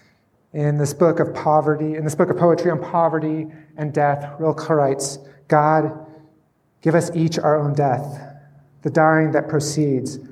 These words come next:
from each of our lives, the way we loved, the meanings we made, our need." You see, what Rilke writes so poignantly in this poem is the gift that is remembering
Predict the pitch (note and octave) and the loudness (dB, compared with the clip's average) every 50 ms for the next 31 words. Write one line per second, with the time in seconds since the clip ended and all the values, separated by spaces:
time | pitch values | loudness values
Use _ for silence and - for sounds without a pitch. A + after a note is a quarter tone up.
0 | - - - E3 D#3 E3 D#3 D#3 D3+ D#3 D#3 C#3 C3+ C3 B2+ C3+ C3+ C3 A#2+ A2+ | -16 -10 -8 -6 -4 -2 -2 0 0 0 0 0 0 0 0 0 0 0 0 -2
1 | A#2+ B2+ C3 - - - - - _ _ _ _ _ _ _ _ _ _ _ - | -4 -6 -8 -10 -12 -14 -16 -20 _ _ _ _ _ _ _ _ _ _ _ -4
2 | C#3+ C3 D3 D3 C#3+ C#3+ D3 C3+ C3 C3 C3 C#3 C#3+ D3+ D#3 - - - - - | 0 2 2 4 2 2 0 0 0 2 2 2 2 0 -2 -4 -10 -12 -14 -18
3 | - _ _ _ _ _ _ _ _ _ _ _ _ _ - D3 D3 D#3+ E3 D#3+ | -20 _ _ _ _ _ _ _ _ _ _ _ _ _ -2 0 2 2 2 2
4 | D#3 C#3 C#3+ C3 A#2+ B2 C3 C3 B2 A#2+ A#2+ A#2+ - - - - - - - - | 0 0 0 -2 0 0 -2 -2 -2 -2 -4 -6 -8 -12 -16 -18 -20 -20 -20 -20
5 | - _ _ _ _ _ _ _ - C3+ C3 C3 C#3 C3+ B2 A2+ - A#2+ A#2+ - | -20 _ _ _ _ _ _ _ -6 -4 -4 -2 -2 -4 -4 -6 -8 -10 -14 -16
6 | - - - - - - _ _ _ _ _ _ _ _ _ _ _ _ _ _ | -18 -20 -20 -20 -20 -20 _ _ _ _ _ _ _ _ _ _ _ _ _ _
7 | _ _ _ _ - - - F#3 F#3 - A3 A3 G#3 G3+ G3 G3+ F#3 G3 G3 G3 | _ _ _ _ -8 -2 0 0 2 4 4 4 6 4 4 4 2 2 2 2
8 | - G#3+ G3+ F3 E3+ D#3+ D#3+ D#3+ - - - - - - - F#3 - - F#3 F#3 | 2 2 2 4 4 2 0 0 -4 -10 -12 -14 -6 -2 -2 -2 0 0 0 0
9 | F3+ F#3 F3+ E3+ E3 D#3+ D#3 D#3 D#3 D#3 - - F3+ F3 E3 D#3+ D3 D3 C#3+ - | 0 0 0 0 0 0 -2 -2 -4 -4 -2 0 2 2 2 2 0 0 -2 0
10 | - D#3 D#3 - F3 F3 F3+ F3+ F3+ - - - - - - - _ - D#3 D3 | -2 -2 0 2 2 2 2 0 -2 -6 -8 -12 -16 -20 -20 -20 _ -4 -2 0
11 | D3+ C#3+ D3+ D3+ D3 D3 D#3 D#3 D#3+ E3 E3 E3+ F3 E3+ D3 | 0 0 0 0 0 0 0 0 0 -2 -2 -2 -4 -6 -8